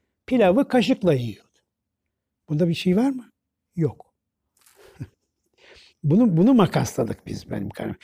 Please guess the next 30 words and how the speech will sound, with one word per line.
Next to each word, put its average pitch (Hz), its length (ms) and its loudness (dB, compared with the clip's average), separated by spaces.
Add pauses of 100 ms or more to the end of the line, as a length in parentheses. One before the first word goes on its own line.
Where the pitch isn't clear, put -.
(200)
Yani 196 200 2
hayat 196 400 0 (160)
seninle 190 640 0 (300)
başlamıyor. 165 540 0
Senden 165 300 2
evvel 160 320 4
bir 143 60 2
hayat 156 360 -2
var. 131 100 -6
Senin 151 320 -4
bu 202 60 -8
topraklarda 147 840 0 (480)
geleceğin 165 720 4
var. 113 220 -6 (240)
Ama 214 220 2
geçmişin 185 500 0
olmadan 214 420 2
geleceğin 165 440 2
olmak 151 300 -4
çok 165 120 -6 (300)
z-, 147 260 -6
e, 151 380 0
o 156 100 -2
kadar 262 280 2
zor 185 280 4
bir 165 120 2
coğrafya 165 460 2
ki 196 160 -2
görüyorsunuz 220 520 2
etrafımızı. 127 720 -2